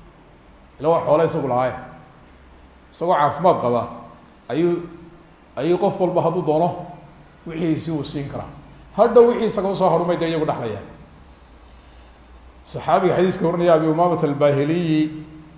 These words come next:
Sudiy bin Cajlaan, Sudiy bin Cajlaan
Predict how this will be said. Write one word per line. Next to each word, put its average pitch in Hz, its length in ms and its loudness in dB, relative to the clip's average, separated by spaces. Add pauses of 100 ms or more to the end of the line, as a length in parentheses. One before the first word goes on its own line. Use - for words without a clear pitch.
Sudiy 180 480 -4
bin 151 160 -6
Cajlaan, 160 760 0 (1040)
Sudiy 156 640 -6 (640)
bin 131 200 -6 (100)
Cajlaan 160 720 -2